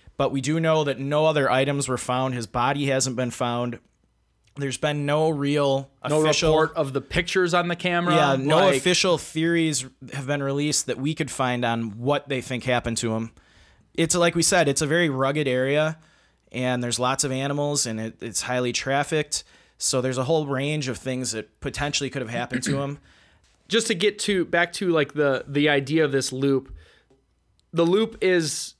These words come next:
Speaker 2: basically a, a, a circular trail that brings you back to where you started.
Speaker 1: Yep.
Speaker 2: And this loop goes just north of Till Till Mountain. But what we said before when they said he's heading towards the P C T,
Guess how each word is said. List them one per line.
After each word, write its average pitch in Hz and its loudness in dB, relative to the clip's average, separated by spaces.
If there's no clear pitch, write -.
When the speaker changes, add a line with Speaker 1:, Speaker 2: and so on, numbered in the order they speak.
Speaker 2:
basically 180 0
a, 143 4
a, 135 0
a 151 0
circular 175 2
trail 147 2
that 135 0
brings 147 0
you 131 -6
back 131 0
to - -12
where 131 0
you 123 -4
started. 135 -2
Speaker 1:
Yep. 123 -2
Speaker 2:
And 165 0
this 190 2
loop 190 -2
goes 160 2
just 170 0
north 165 0
of 147 0
Till 185 0
Till 165 -2
Mountain. 147 0
But 180 2
what 156 2
we 160 4
said 175 2
before 165 0
when 160 2
they 151 0
said 127 -2
he's 139 -2
heading 160 -4
towards 160 -2
the 156 -10
P 156 -6
C 147 -4
T, 143 -2